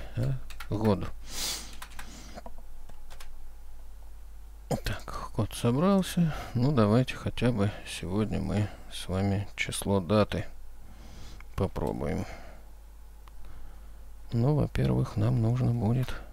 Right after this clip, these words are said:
здесь вот перейти на определённый адрес. Но на адрес мы перейдём не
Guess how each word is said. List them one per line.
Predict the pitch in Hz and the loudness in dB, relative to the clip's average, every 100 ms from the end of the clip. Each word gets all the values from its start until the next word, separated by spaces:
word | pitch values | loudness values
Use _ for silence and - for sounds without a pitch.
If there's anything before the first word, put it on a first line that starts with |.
| - - - - - - - - - - - - - - - | -14 -14 -14 -14 -14 -14 -14 -16 -16 -16 -16 -16 -18 -14 -6
здесь | 107 104 95 - | -4 0 -2 0
вот | 135 120 | 0 0
перейти | - 92 92 - - 127 | 2 4 4 2 4 6
на | 107 113 117 - - - | 8 6 4 -2 -6 -6
определённый | - - 90 92 107 110 110 101 - - - - | -2 0 2 4 6 6 4 2 -4 -14 -10 0
адрес. | 95 85 - - - - - - - - - - - - - - - - - - - - - - - - - - - - - - - - - - - - - - - - | 2 2 -4 -8 -10 -12 -12 -14 -16 -14 -14 -14 -14 -14 -14 -14 -16 -16 -16 -14 -14 -12 -12 -12 -12 -12 -12 -14 -14 -14 -14 -14 -14 -14 -14 -14 -14 -14 -16 -16 -16 -8
Но | 127 120 | -2 0
на | 104 - - | 2 4 6
адрес | 143 139 143 - | 6 4 2 2
мы | 104 127 - - - - - | 2 2 -2 -14 -16 -16 -6
перейдём | - 92 87 101 127 131 | 0 2 6 6 8 8
не | 95 123 | 6 6